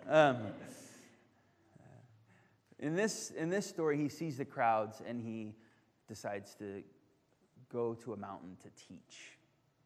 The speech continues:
about this thing that he's, that he's proclaimed. And so, again, and we won't spend too much time on this, but again, there's all this imagery of Exodus that is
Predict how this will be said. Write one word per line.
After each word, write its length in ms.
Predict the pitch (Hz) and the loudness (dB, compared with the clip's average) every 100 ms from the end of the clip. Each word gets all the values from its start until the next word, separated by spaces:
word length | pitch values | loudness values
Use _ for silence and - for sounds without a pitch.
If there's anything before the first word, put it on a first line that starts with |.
| _ _ - | _ _ -12
about 300 | 104 98 - | -6 -6 -8
this 220 | 104 - | -16 -12
thing 240 | 110 110 107 | -10 -8 -8
that 120 | 110 | -10
he's, 380 | 113 101 104 - _ _ _ _ | -10 -12 -14 -20 _ _ _ _
that 80 | 98 - | -14 -10
he's 160 | 117 | -10
proclaimed. 680 | - 120 - - 98 85 104 | -8 -10 -10 -12 -12 -12 -8
And 120 | 135 | -6
so, 320 | 131 175 156 - - - - | 2 6 6 4 -8 -4 0
again, 840 | 147 110 226 233 170 151 160 180 - - | 0 2 4 6 6 4 2 0 -6 -8
and 80 | 151 | 2
we 80 | 175 | 4
won't 160 | 185 | 4
spend 220 | 180 175 160 | 2 -2 0
too 80 | |
much 160 | 190 - | 0 2
time 100 | 165 | 2
on 100 | 143 | 2
this, 120 | 139 | 2
but 140 | 165 143 | 4 4
again, 540 | 120 214 214 185 151 - - - | 4 2 2 2 0 -4 -10 -4
there's 200 | 156 - | -4 -2
all 280 | 185 196 190 | 2 4 4
this 220 | 175 123 175 | 2 -2 -4
imagery 640 | 175 170 151 156 143 131 | -2 0 2 4 4 2
of 140 | 131 113 - | -2 -6 -6
Exodus 680 | 147 139 127 117 110 107 - | -6 -4 -4 -2 -4 -8 -6
that 220 | 123 98 | -4 -4
is 160 | 113 | -6